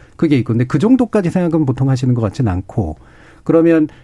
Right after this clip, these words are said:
예를 들면 자격 여건 같은 거, 이런 것들을 좀 높이는 거, 약간의 숙려 기간을 두는 거, 이런 것 정도로 이제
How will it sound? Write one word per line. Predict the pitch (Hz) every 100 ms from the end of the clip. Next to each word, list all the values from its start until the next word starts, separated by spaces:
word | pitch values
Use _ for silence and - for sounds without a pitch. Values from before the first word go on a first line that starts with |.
| -
예를 | 151 170
들면 | 160 151
자격 | 127 117 127 202 202
여건 | 196 - 170 147
같은 | 123 123 - 104
거, | 95 110
이런 | 180
것들을 | 180 170 156
좀 | 143 127
높이는 | 117 - 139 113
거, | 98 82 - -
약간의 | 127 123 147
숙려 | 139 240 233 226
기간을 | 175 147 139
두는 | 127 117 117 98
거, | 85 - - - 147
이런 | 180 240
것 | 220
정도로 | 202 175 170 143
이제 | 131 123